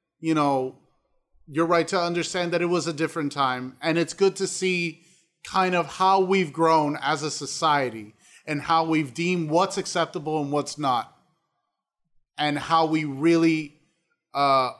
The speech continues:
understood as a movie watching audience, this is okay and this is not. And I think that it's teachable.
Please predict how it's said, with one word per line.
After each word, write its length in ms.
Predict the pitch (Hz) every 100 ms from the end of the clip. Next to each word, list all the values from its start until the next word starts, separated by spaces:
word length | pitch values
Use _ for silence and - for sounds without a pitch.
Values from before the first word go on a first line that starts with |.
| -
understood 640 | 170 180 170 - 185 165
as 140 | 156 143
a 80 | 143
movie 680 | 151 196 196 208 196 165 143
watching 480 | 151 170 170 170 156
audience, 760 | 135 135 117 101 90 - - _ _ _ _ _ _ _ _ _ _ _ _ 113
this 320 | 160 185 180
is 120 | 139
okay 340 | 160 156 143
and 100 | 131
this 180 | 123 117
is 160 | 113 101
not. 220 | 101 - _ _ _ _ _ _ -
And 120 | 139
I 80 | 143
think 340 | 143 202 196 208
that 220 | 190 -
it's 220 | 180 165 -
teachable. 520 | - 196 - 110